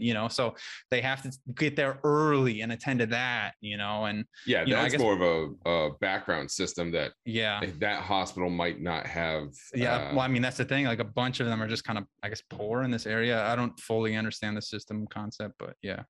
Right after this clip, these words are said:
Speaker 1: it's
Speaker 2: Eh,
Speaker 1: sad.
Speaker 2: well, so <sighs> that's one thing that you'll probably find out coming up soon.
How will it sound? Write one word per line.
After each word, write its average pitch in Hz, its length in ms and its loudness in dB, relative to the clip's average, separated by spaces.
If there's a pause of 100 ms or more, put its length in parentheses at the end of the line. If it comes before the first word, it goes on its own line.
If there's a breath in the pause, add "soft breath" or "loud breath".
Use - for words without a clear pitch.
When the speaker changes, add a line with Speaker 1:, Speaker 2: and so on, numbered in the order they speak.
(160)
Speaker 1:
it's - 100 0
Speaker 2:
Eh, 131 40 2
Speaker 1:
sad. 117 140 2
Speaker 2:
well, 139 100 6
so 143 460 2
<sighs> - 640 -12
that's 113 280 0
one 107 240 2
thing 92 400 0 (100)
that 92 120 2
you'll 98 180 4
probably 98 360 4
find 90 260 0
out 87 140 0
coming 92 240 0
up 76 100 -4
soon. 87 460 0